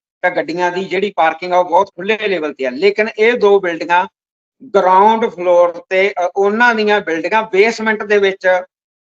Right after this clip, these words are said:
ਪਾਰਕਿੰਗ ਦਿੰ-, ਦਿੰਦੀਆਂ ਔਰ ਜਿਹੜੀ ਜਿੱਥੇ ਪਾਰਕਿੰਗ ਹੋਣੀ ਚਾਹੀਦੀ ਸੀ ਉੱਥੇ ਇਹ ਬਿਲਡਿੰਗਾਂ ਬਣੀਆਂ,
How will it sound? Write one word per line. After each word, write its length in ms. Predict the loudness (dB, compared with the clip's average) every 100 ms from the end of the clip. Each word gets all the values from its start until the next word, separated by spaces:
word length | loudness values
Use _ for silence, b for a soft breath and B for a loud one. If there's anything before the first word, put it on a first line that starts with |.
| _ _ 0
ਪਾਰਕਿੰਗ 460 | 2 2 0 -2
ਦਿੰ-, 280 | 0 -4 -4 -10
ਦਿੰਦੀਆਂ 480 | -10 -8 -4 -4 -2 0
ਔਰ 200 | 0 2
ਜਿਹੜੀ 340 | -2 0 -2 -8 -8
ਜਿੱਥੇ 340 | -6 0 0 2
ਪਾਰਕਿੰਗ 460 | 2 2 0 -4 -2
ਹੋਣੀ 360 | -2 -2 -6
ਚਾਹੀਦੀ 400 | 0 0 0 -2
ਸੀ 140 | -8 -6
ਉੱਥੇ 360 | -2 -2 0
ਇਹ 300 | 0 0 -2
ਬਿਲਡਿੰਗਾਂ 460 | -4 -6 -4 0 0
ਬਣੀਆਂ, 400 | -2 -6 -6